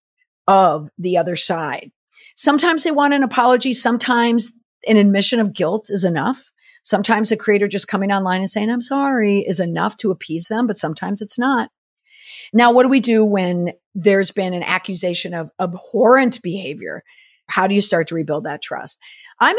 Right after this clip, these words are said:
injecting this first into my indestructible <laughs> P R framework. You've heard me mention it before, own it,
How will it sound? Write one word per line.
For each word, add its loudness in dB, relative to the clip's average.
injecting 0
this -6
first 2
into 0
my -2
indestructible -2
<laughs> -16
P -2
R 4
framework. 0
You've 2
heard 4
me 2
mention 0
it -4
before, 2
own 2
it, -2